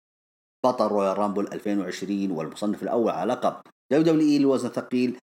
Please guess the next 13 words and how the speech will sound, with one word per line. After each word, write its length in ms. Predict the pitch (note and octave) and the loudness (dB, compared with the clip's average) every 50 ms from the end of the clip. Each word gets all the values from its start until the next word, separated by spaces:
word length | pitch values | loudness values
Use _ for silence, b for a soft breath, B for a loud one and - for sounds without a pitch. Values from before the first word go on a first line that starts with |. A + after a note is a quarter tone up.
| _ _ _ _ _ _ - - | _ _ _ _ _ _ -4 0
درو 200 | A2+ B2 A#2+ A#2 | 2 2 4 4
ماكنتاير. 800 | G#2+ G#2 - - F#2+ E2+ - - F#2 F2+ F#2 F2+ F#2 F#2 - - _ _ _ _ _ _ _ _ _ _ _ _ _ _ _ _ _ _ _ _ _ _ - | 4 2 2 -2 -6 -6 -4 -2 -2 0 0 0 -2 -4 -6 -10 _ _ _ _ _ _ _ _ _ _ _ _ _ _ _ _ _ _ _ _ _ _ 6
دخل 220 | C4 C4 C4+ C4 A3+ | 6 8 8 6 6
درو 120 | B3 A#3+ | 8 6
ماكنتاير 500 | A#3 A3 F#3+ G3 D#3+ G3 F3+ F3+ F3+ E3 | 6 6 4 4 6 6 6 8 6 4
متفاخرا 600 | D3 - D3+ C3 - D3+ C#3+ C3+ - - A#2+ A#2 | 2 2 0 0 2 4 4 4 2 2 0 0
طبعا 720 | - - G#2 G2 F#2+ G2+ G#2+ G#2 G#2 G2 F2+ E2 D#2 D#2+ | 0 0 0 0 0 0 2 0 0 0 0 0 -2 -4
بنفسه، 1400 | D#2 D#2+ F2 G2+ G2+ G2 - - - G#2 G2+ G2 G2+ G2+ G2+ G2+ G2+ G2 G2 G2 G2 F#2+ E2 - - D#2+ D#2+ D#2 | -4 -4 -4 -4 -4 -4 -6 -6 -2 0 0 2 2 2 2 2 2 2 4 4 2 2 0 -2 -4 -6 -6 -6
جالس 300 | D#2 F#2 F2+ D#2+ - F2+ | -4 -4 -4 -4 -4 -6
يمدح 260 | F2+ E2 - - - | -6 -6 -6 -6 -4
نفسه 920 | G#2 G2+ - - - - G2+ G2 G2 G2 G2 G2 G2 G2 G2 G2 C#3 E2 E2+ | -6 -6 -6 -6 -6 -4 -2 0 0 0 0 2 2 2 2 0 0 -2 -4
وإلى 320 | D2 C2+ C2+ C#2 D2 D#2+ | -6 -8 -8 -8 -6 -4
آخره. 680 | E2 F2+ G#2+ G#2+ G#2 - - G2+ G2 G#2 G2 F#2+ - | -2 0 2 2 0 0 -2 -2 -2 -2 -2 -4 -6